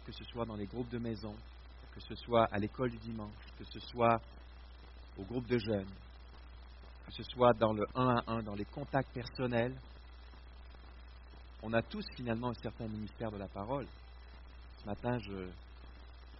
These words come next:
pendant que certains chantent, volontairement, j'ai arrêté de chanter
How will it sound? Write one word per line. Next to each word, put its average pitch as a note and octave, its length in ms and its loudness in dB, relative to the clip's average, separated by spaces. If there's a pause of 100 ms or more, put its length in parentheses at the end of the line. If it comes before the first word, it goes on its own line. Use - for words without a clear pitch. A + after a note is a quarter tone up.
(120)
pendant G2 180 -4
que - 100 -12 (100)
certains G#2+ 280 -2
chantent, C3 360 -4 (1080)
volontairement, A#2+ 640 2
j'ai G#2 140 -2
arrêté G2+ 260 -4
de - 60 -10
chanter A#2 340 -6